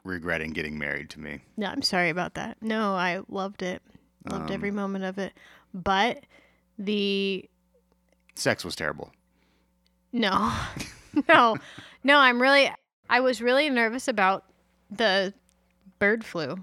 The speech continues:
Speaker 2: or the swine flu, whichever one it was. I was, I was really nervous about it. Like, I remember, I think we turned on the news at one point, or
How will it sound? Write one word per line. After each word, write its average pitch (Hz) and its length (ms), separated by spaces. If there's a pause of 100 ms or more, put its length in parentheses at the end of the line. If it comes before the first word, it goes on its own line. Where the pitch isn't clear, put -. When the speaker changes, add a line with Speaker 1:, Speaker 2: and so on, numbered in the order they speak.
(140)
Speaker 2:
or 196 120
the 190 100
swine 202 340
flu, 175 260
whichever 185 400
one 180 160
it 165 100
was. 165 240
I 156 120
was, 175 220 (120)
I 170 100
was 180 220
really 185 380
nervous 185 360
about 180 220
it. 85 180
Like, 202 440 (1040)
I 214 60
remember, 208 680 (1300)
I 226 120
think 247 280
we 226 120
turned 214 320
on 202 160
the 196 80
news 185 320
at 170 160
one 175 220
point, 175 320
or 170 180